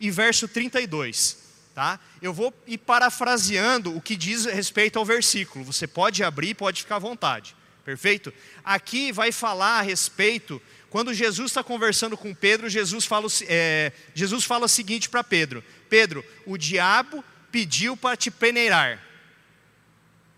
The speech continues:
mas eu, Jesus, orei para que a sua fé não desfalecesse."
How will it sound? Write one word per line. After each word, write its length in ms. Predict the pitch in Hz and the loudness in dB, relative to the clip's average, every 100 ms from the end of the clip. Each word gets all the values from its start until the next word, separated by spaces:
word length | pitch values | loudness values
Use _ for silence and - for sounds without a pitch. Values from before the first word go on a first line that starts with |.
| _ _ _ _ _ _ _ _ _ _ _ _ _ _ _ _ _ _ _ | _ _ _ _ _ _ _ _ _ _ _ _ _ _ _ _ _ _ _
mas 840 | 143 160 170 202 254 - - - - - - - _ _ _ _ _ _ _ 151 | -6 0 2 4 6 6 4 0 -10 -20 -20 -20 _ _ _ _ _ _ _ 0
eu, 400 | 156 185 254 277 - - - _ _ | 2 2 -2 -8 -20 -20 -20 _ _
Jesus, 840 | 127 160 214 151 170 196 - - - - - _ _ 185 | -6 0 0 0 -4 -4 -4 -4 -6 -18 -20 _ _ 0
orei 560 | 208 190 180 214 240 - - - - - | 2 4 4 4 0 -16 -20 -20 -14 -4
para 180 | 185 190 | 0 0
que 160 | - | 0
a 80 | 196 | 0
sua 380 | - - 294 320 | 2 0 2 0
fé 320 | - 226 240 | 0 -2 -2
não 420 | 214 202 240 277 - - _ _ _ - | -2 -2 -2 -6 -18 -20 _ _ _ -12
desfalecesse." 1040 | 139 190 - 190 185 - 151 127 - - | -6 -4 -2 -2 0 0 -2 -2 -2 -4